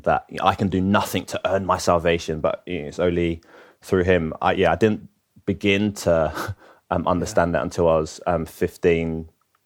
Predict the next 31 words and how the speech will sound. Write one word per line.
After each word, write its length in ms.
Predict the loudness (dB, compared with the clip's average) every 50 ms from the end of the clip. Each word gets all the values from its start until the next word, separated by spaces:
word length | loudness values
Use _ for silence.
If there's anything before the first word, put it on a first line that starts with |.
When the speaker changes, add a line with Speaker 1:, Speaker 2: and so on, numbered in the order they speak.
| _ _
Speaker 1:
yeah, 160 | -2 -2 -2
kind 200 | 0 0 0 0
of 100 | 0 0
in 100 | 0 0 0
my 100 | 0 0
teenage 460 | 0 -2 -2 0 0 0 -2 -2 -2
years, 200 | -4 -4 -4 -2
my 120 | -4 -4 -4
mid-teens. 680 | -4 -4 -6 -6 -4 -4 -4 -4 -6 -10 -14 -18 -20 _ _ _ -20 -20 _ _ -4
Um, 540 | 0 2 2 2 2 0 -2 -4 -8 -8 -10 _ _ -2
and 120 | 2 2 4
that 80 | 4
was 160 | 2 0 -2 -6
through, 500 | 0 2 4 4 4 4 2 0 -2 0 2
um, 280 | 2 2 2 2 -2 0
so 120 | 2 2
a 40 | 2
Christian 440 | 4 2 0 0 2 0 0 0 0
teacher 520 | 0 -2 -4 -4 0 2 2 2 2 2 -4
at 100 | -4 -4
school 380 | -4 2 2 4 4 4 2 0
invited 460 | -2 -4 0 2 4 4 4 2 0 0
me 240 | 0 0 0 0
to, 500 | -2 -4 0 2 2 4 4 2 0 -2 -6 -12 -20 -20 -20 -20 -20 _ -14 -2 2
um, 480 | 2 4 4 4 2 0 -4 -6 -8 -12 _ _ _ _ _ _ _ _ _ _ _ _ -20 -20 _ -4
an 160 | -2 0 0
evangelistic, 920 | 4 4 4 4 4 2 2 2 0 0 0 0 0 0 0 0 -2 -16 _ _ _ _ -4 0
uh, 240 | 2 2 2 2
summer 360 | 0 -2 2 2 4 4 4 0
holiday 680 | 2 2 2 2 4 4 6 6 6 4 2 -2 -10 -18 _ _ -2
um, 420 | 2 2 4 2 2 0 -4 -10